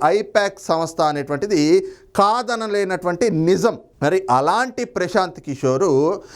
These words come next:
ఇప్పుడు ఉన్న ఫలంగా ఆయన్ని,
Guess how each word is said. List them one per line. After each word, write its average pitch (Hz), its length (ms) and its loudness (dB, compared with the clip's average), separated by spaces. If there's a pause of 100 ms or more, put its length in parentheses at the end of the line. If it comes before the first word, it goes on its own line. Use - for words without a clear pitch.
(180)
ఇప్పుడు 254 420 2
ఉన్న 214 400 -2
ఫలంగా 175 720 0 (300)
ఆయన్ని, 156 640 0